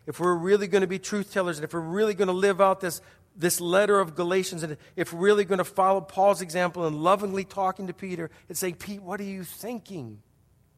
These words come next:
We need to have the firm resolve of who you are in Christ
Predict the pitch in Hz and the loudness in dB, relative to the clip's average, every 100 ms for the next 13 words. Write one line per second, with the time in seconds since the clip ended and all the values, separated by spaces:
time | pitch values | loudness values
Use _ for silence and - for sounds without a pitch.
0 | _ _ _ _ _ _ _ _ _ _ | _ _ _ _ _ _ _ _ _ _
1 | _ _ _ _ _ _ _ _ - 143 | _ _ _ _ _ _ _ _ -8 -4
2 | 160 151 143 143 - 165 160 160 135 143 | -4 -4 -6 -8 -2 0 0 -2 -4 -6
3 | 120 104 104 - _ _ _ _ _ _ | -8 -10 -16 -20 _ _ _ _ _ _
4 | 120 - - _ _ - 185 180 170 143 | -20 -20 -20 _ _ -8 -4 -2 -4 -6
5 | 127 120 120 - 120 107 - | -8 -10 -14 -16 -16 -16 -18